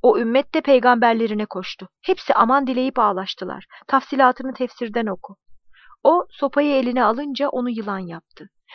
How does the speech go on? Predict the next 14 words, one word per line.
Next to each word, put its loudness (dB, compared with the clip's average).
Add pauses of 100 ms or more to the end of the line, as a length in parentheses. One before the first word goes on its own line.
(140)
Aklın 0
varsa 4
sana -4
bir -2
nükte -4
yeter. -8 (400)
Sende -2
göz -2
var 0 (180)
ama 0
tam -12
bir -6
dikkat -10
yok. -10